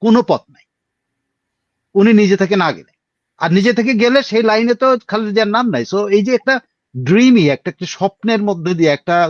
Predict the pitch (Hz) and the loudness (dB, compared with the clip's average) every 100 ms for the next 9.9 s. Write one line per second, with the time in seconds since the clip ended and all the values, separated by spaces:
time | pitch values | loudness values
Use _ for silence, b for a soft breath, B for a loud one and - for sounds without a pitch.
0 | 151 117 170 214 208 185 165 139 117 - | -4 -2 2 2 0 -2 -2 -2 -2 -2
1 | 214 185 214 214 220 196 185 196 196 147 | -4 0 0 2 2 2 0 -2 -2 0
2 | 180 180 170 139 123 104 87 - _ _ | 0 0 -2 -2 -4 -8 -12 -20 _ _
3 | _ _ _ _ _ _ _ _ _ _ | _ _ _ _ _ _ _ _ _ _
4 | _ _ _ _ _ _ _ _ _ _ | _ _ _ _ _ _ _ _ _ _
5 | _ _ _ 160 214 120 - _ _ 156 | _ _ _ -4 -2 -2 -8 _ _ -8
6 | 156 208 220 190 - _ 190 196 214 262 | -2 -2 -2 -6 -18 _ -4 -2 -2 -2
7 | 214 - 208 208 208 185 160 151 151 131 | -4 -2 -2 0 0 -2 -2 -2 0 0
8 | 165 165 208 156 180 147 127 131 190 202 | -4 -2 -2 -2 -4 -4 -4 -4 -4 -6
9 | 214 - _ _ - 151 190 202 196 | -6 -10 _ _ -6 -2 0 0 -2